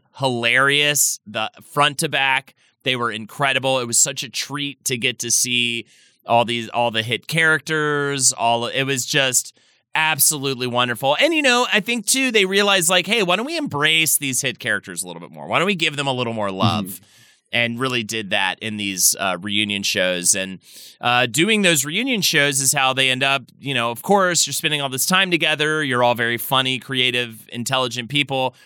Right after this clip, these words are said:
Speaker 1: They start workshopping stuff, and they come up with this concept for a different kind of show. Very, very, uh, um, very, uh, uh, inspired by, uh, what, League of Gentlemen,
Speaker 2: Mm-hmm.
Speaker 1: a British show about a bunch of crazy characters in a small town,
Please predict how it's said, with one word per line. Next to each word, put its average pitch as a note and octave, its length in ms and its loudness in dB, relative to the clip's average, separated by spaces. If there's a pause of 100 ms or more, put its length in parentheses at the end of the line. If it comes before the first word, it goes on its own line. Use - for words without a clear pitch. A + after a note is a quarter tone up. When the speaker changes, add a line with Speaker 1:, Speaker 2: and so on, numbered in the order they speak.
(200)
Speaker 1:
They C3+ 100 2
start F#3 320 2
workshopping A#2+ 880 0
stuff, - 580 0
and A2 380 0
they A2+ 100 0
come D3+ 280 0
up D3+ 220 0
with B2 380 -2 (360)
this A#2+ 420 4
concept D#3+ 640 2
for C3 200 -6
a B2 60 0
different F#3 360 -2
kind C#3 180 0
of A2 100 -8
show. A2 280 0
Very, D#3+ 400 0
very, D#3 520 2 (440)
uh, A#2+ 760 4
um, A2+ 300 -10 (260)
very, F3+ 460 2 (320)
uh, C3 160 -6 (200)
uh, A#2+ 600 0
inspired D3 760 2
by, A#2+ 520 4
uh, C3 200 4
what, B2+ 200 -2
League D#3 280 2
of C3+ 120 -2
Gentlemen, C3 600 -2
Speaker 2:
Mm-hmm. A#2+ 280 4
Speaker 1:
a B2 240 2
British C3+ 520 0
show B2 380 2
about A#2+ 400 2
a A#2+ 80 0
bunch A#2+ 240 -2
of A#2+ 100 -12
crazy C3+ 380 0
characters A#2 500 -2
in A2+ 140 -2
a A2+ 80 0
small A#2 360 4
town, A2 540 0